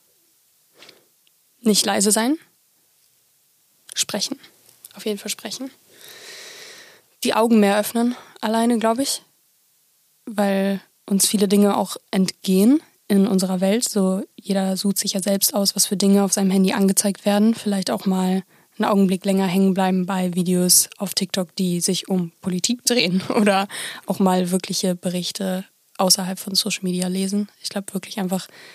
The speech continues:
sich ein bisschen Wissen aneignen hilft auf jeden Fall. Zuhören, Verständnis, sich selbst hinterfragen. Und, ähm,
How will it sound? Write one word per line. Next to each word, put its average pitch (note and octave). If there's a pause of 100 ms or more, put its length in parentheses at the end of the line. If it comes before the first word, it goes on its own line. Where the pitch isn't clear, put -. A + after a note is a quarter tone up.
(140)
sich -
ein G#3+
bisschen G3+
Wissen B3
aneignen B3+
hilft C4
auf B3
jeden B3+
Fall. C#4+ (1120)
Zuhören, G3+ (480)
Verständnis, G3 (440)
sich -
selbst G#3+
hinterfragen. G#3 (1120)
Und, F#3 (160)
ähm, F#3+